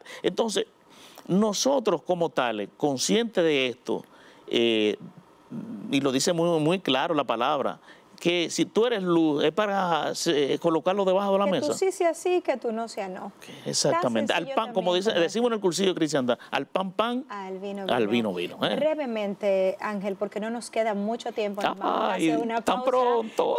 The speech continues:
Speaker 2: ¿Verdad que sí? Que la
Speaker 1: <laughs> Eh.
Speaker 2: conversación está deliciosa, nos queda un segmento más. Am, ¿cómo quieres ser recordado? En, ¿qué legado quieres dejar?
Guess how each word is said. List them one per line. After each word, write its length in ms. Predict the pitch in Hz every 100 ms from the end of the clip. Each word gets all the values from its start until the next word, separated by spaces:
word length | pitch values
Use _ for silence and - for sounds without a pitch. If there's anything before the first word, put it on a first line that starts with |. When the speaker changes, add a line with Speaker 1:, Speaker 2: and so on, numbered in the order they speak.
| 302
Speaker 2:
¿Verdad 360 | - 277 277 285
que 120 | 359
sí? 300 | - 381 269
Que 160 | 196
la 80 | 185
Speaker 1:
<laughs> 20 |
Eh. 20 | 240
Speaker 2:
conversación 480 | 254 254 269 269 269
está 240 | 277 277
deliciosa, 500 | 269 277 254 208 214
nos 120 | 220
queda 200 | 226 247
un 160 | 262 262
segmento 540 | 262 220 233 226 220
más. 320 | 208 190 190 - - - - -
Am, 400 | - 226 220 220 214 - - - - - -
¿cómo 220 | - 311 349
quieres 240 | 320 311
ser 160 | 294 247
recordado? 720 | 247 202 185 190 190 - 208 - - - _ - -
En, 800 | 208 208 202 196 190 185 180 196 - - - - -
¿qué 140 | - 269
legado 420 | 269 247 214 196
quieres 300 | - 202 196
dejar? 420 | 190 175 175 190